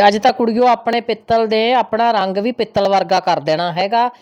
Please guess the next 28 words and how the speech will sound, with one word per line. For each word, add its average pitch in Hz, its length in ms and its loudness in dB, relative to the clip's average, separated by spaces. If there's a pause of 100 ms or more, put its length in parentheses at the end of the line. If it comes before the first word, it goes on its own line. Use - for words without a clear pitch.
(320)
ਤੇ 254 80 2
ਇਹ 269 320 2
ਕਰਾਮਾਤੀ 262 760 0
ਜਿਹੜਾ 269 260 2
ਨੁਸਖਾ 233 420 -2
ਹੈਗਾ 240 400 2
ਤੇ 269 160 -2
ਤੁਸੀਂ 240 360 -6
ਵੀ 277 120 -2
ਬਣਾਓ 214 380 0
ਭਾਈ 233 360 0 (340)
ਤੇ 240 100 0
ਆਪਦੇ 226 320 2
ਰੰਗ 208 240 2
ਨੂੰ 233 140 0
ਤਰੋ-, 214 320 0
ਕਰੋ 214 300 0
ਤੁਸੀਂ 220 280 -4
ਸਾਫ਼ 175 380 0
ਸੁਥਰਾ। 208 340 0
ਤੇ 240 120 -4
ਮੈਂ 214 180 0
ਤੁਹਾਨੂੰ 196 220 -4
ਦੱਸਦੀ 175 320 -2
ਹਾਂ 220 80 -4
ਪਿੱਤਲ 196 380 -2
ਦੇ 196 160 -2
ਗੁਣ। 170 240 -2